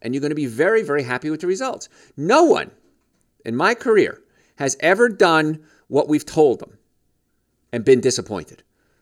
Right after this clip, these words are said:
No one has ever said, "Well, Doctor Joe, I gave up the alcohol, meat, sugar, dairy, coffee, soda, artificial sweetener, ate more fruits, vegetables, nuts, and seeds. I started taking super greens and essential source, took nitric oxide, opened up my blood vessels, my blood pressure dropped, I took the B complex for energy." No one's ever said, "Boy, I really regret I ever did that."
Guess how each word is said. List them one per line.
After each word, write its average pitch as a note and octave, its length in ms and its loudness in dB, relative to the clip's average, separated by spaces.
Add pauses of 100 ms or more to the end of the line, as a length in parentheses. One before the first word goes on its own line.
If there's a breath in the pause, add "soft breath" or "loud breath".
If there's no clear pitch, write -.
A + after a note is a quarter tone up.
(120)
No D#3 160 4
one B3+ 120 6
has F3+ 180 4
ever D3 180 4
said, C3 240 0
"Well, B2 80 -2
Doctor D#3+ 260 0
Joe, C#3+ 160 0
I C3 60 2
gave C#3+ 220 2
up C#3 80 -2
the C#3 100 -2
alcohol, C3+ 240 -2
meat, C3 160 -4
sugar, C3 160 -4
dairy, B2+ 260 0
coffee, B2+ 280 -6
soda, A#2+ 220 -2
artificial A#2 320 -8
sweetener, A2+ 340 -6
ate B2 100 0
more B2+ 140 -4
fruits, C3 220 -10
vegetables, A#2+ 400 -4
nuts, A#2+ 180 -6
and A2 100 -12
seeds. A#2+ 240 -6
I G2 60 -6
started B2 220 -4
taking B2 260 -10
super A#2+ 180 -6
greens A#2 220 -4
and A2+ 80 -8
essential A2+ 300 -8
source, A#2+ 260 -4
took - 160 -16
nitric A#2+ 320 -6
oxide, A2+ 440 -2 (260 soft breath)
opened B2 200 -6
up A#2+ 80 -8
my B2 120 -6
blood A#2+ 180 -2
vessels, A#2 320 -4
my F2+ 120 -6
blood B2 200 -2
pressure A#2+ 300 -6
dropped, A#2 340 -6
I F2 80 -8
took C3 160 -14
the A#2 80 -14
B A#2 100 -10
complex A#2+ 460 -6
for A2+ 100 -8
energy." A#2 380 -4 (600 loud breath)
No F4+ 140 2
one's F#4 120 2
ever B3 140 4
said, D3+ 320 0
"Boy, E3+ 120 2
I C#3 40 4
really D3+ 240 4
regret A#2+ 400 2
I A2 100 4
ever G#2 140 0
did G2+ 220 -2
that." - 280 -12